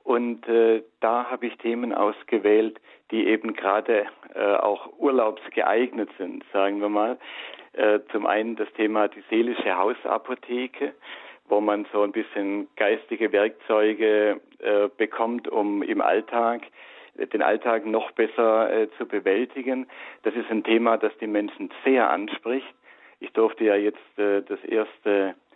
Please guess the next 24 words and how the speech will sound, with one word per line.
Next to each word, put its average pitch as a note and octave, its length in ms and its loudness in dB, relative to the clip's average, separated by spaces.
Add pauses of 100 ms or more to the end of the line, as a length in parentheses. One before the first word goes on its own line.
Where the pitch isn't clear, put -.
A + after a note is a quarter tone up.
(140)
Wochenende A#2+ 680 0
mit G#2+ 160 -2
diesem G#2 340 -4
Thema G#2+ 420 0
gestalten G#2+ 600 0
im G#2 140 -6
Kloster F#2 440 0
Waaghäusel. A2+ 720 -2
Es F#2 160 -4
kamen G#2 320 -2 (100)
so B2+ 120 0
viele G#2+ 380 0
Anmeldungen G#2 720 -2
und G2 280 -2
auch G2 220 2
begeisterte G#2 800 -2
Rückmeldungen. A#2+ 920 0 (760)
Äh, A2 240 4 (160)
da A#2 140 0
kann C#3 200 -2
man C3+ 140 0
eben A2+ 420 -4
Menschen A2 400 -4
gut C3+ 320 2